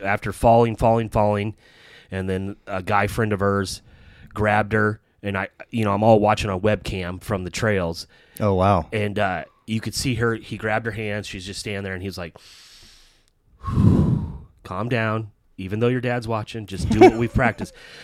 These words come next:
Speaker 1: I watch her go all the way down until she gets to a little bitty dot,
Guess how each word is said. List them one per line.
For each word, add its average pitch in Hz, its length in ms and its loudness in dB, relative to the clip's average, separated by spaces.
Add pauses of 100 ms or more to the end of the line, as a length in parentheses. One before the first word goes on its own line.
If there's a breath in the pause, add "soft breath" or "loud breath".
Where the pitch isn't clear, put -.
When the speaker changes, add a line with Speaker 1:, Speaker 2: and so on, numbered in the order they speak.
(220 loud breath)
Speaker 1:
I 113 80 2
watch 120 200 8
her 117 60 2
go 110 140 10
all 113 160 8
the 131 60 6
way 131 100 8
down 123 260 6
until 110 220 2
she 107 140 -2
gets 110 200 0
to 107 120 2
a - 20 4
little 127 340 4
bitty 123 220 4
dot, 117 360 4